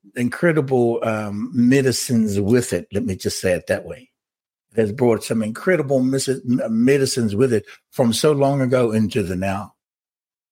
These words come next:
And, uh, working with those protocols, uh, allowing them to download into me, and then, and then myself taking those protocols, you could say alchemy if you like. <clears throat> I would go beyond the alchemy, the words of English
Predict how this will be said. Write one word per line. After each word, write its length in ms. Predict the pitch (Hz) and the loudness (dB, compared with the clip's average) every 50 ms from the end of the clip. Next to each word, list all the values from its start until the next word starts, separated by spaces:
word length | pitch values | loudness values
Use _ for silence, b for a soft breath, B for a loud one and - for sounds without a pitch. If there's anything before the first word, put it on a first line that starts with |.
| _ _ _ _ _ _ _ | _ _ _ _ _ _ _
And, 300 | - 110 107 104 104 101 | -2 0 0 0 0 -2
uh, 120 | 117 113 107 | 0 0 0
working 580 | 104 110 120 135 156 175 170 - 165 160 151 | 2 4 4 4 4 4 2 0 0 0 2
with 200 | 143 135 123 - | 2 2 2 2
those 320 | - 131 123 127 123 123 - | 2 2 2 4 2 0 -2
protocols, 800 | - - 143 127 120 127 - - 135 135 131 131 123 139 175 | -2 0 0 0 0 -2 0 2 2 4 4 2 0 -4 -10
uh, 300 | 247 - 123 113 110 113 - _ | -8 -4 -4 -4 -4 -4 -6 _
allowing 560 | 123 120 113 113 117 127 131 139 143 147 139 123 | -6 -4 -2 0 2 2 2 2 2 2 2 2
them 160 | 123 123 123 | 2 2 0
to 80 | 120 | -2
download 580 | 98 104 131 131 135 135 131 127 127 135 135 131 | -2 0 2 2 2 2 2 2 2 2 2 2
into 240 | 127 131 127 - 139 | 0 -2 -4 -4 -6
me, 260 | 156 180 202 214 - _ _ _ _ _ _ _ - | -4 -4 -4 -6 -8 _ _ _ _ _ _ _ -10
and 160 | 117 113 110 | -8 -4 -2
then, 300 | 110 107 110 123 131 - - | 0 2 2 2 0 0 -2
and 160 | 131 117 110 104 | -2 -2 0 2
then 260 | 117 113 113 113 110 - | 2 2 2 0 0 -2
myself 520 | 120 110 113 110 - - 139 131 117 - | -2 0 0 0 0 0 0 0 0 0
taking 360 | - - 147 160 - - 147 131 | 0 0 0 0 0 -2 0 0
those 180 | 120 113 110 | 0 0 0
protocols, 800 | - - 131 120 110 113 110 - 113 120 147 190 - - - - _ _ _ _ _ _ _ _ _ _ _ _ _ _ _ | 0 0 0 0 0 -2 -2 0 0 0 0 -2 -4 -8 -16 -20 _ _ _ _ _ _ _ _ _ _ _ _ _ _ _
you 140 | 139 98 | -14 -12
could 280 | - - 123 - - _ | -6 -4 -4 -4 -4 _
say 260 | - - - 143 135 127 | -4 0 2 2 4 4
alchemy 540 | 120 123 131 - - 147 147 139 135 131 | 4 4 2 0 -2 -4 -2 0 0 0
if 140 | 123 123 - | -2 -2 -2
you 100 | 123 117 | -2 0
like. 420 | 113 110 107 127 143 - - - - _ | 0 0 0 -2 -4 -6 -10 -18 -20 _
<clears throat> 60 | _ | _
I 440 | 180 202 226 190 - - - 143 139 | 2 2 2 2 0 -2 0 0 0
would 180 | 131 127 117 | 2 0 0
go 160 | 113 131 120 110 | 2 2 0 0
beyond 540 | 101 - 127 113 110 117 123 117 113 104 | 0 0 0 2 4 4 4 2 2 0
the 120 | 113 113 113 - | -2 -4 -2 0
alchemy, 500 | 104 104 101 - 120 107 104 98 101 101 | 0 0 0 -2 -4 -4 -4 -4 -6 -6
the 100 | - 107 | -6 -4
words 340 | 101 107 107 107 98 85 - | 0 2 2 2 2 0 -2
of 160 | 101 - 120 | -4 -4 -2
English 420 | 110 107 101 98 101 92 - - | -4 -4 -4 -4 -6 -6 -6 -12